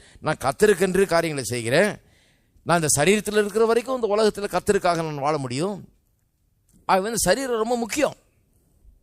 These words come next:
சரீரத்தை கரெக்டா கவனிக்கணும். ஏன்னா கர்த்தருடையது இது. ஒரு புக் ஒண்ணு பார்த்தேன் பாரு, டைட்டில் பார்த்தேன் ஒரு தடவை, அது சொல்லியிருக்குது, "The devil wants you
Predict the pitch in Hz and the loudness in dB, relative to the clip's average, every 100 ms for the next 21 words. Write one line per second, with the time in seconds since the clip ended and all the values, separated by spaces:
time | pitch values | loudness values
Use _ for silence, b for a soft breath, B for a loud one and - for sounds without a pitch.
0 | _ _ - 196 233 226 208 226 208 208 | _ _ 0 0 0 0 0 0 2 2
1 | 233 208 160 135 196 233 175 190 247 214 | 2 0 -4 -4 -4 -2 -4 0 2 4
2 | 190 160 127 123 - _ _ _ _ - | 0 -2 -8 -14 -20 _ _ _ _ -6
3 | 156 180 208 180 156 151 151 135 120 160 | -6 -2 0 0 0 0 0 -4 -2 -2
4 | 170 151 127 127 110 107 104 110 104 85 | -2 -4 -4 -4 -4 -6 -6 -6 -6 -10
5 | - b b 127 165 175 151 147 180 135 | -16 b b -4 0 0 0 2 2 0
6 | - b b b _ _ _ _ _ _ | -4 b b b _ _ _ _ _ _
7 | _ _ - 160 190 240 254 214 208 - | _ _ -6 0 2 2 2 2 2 0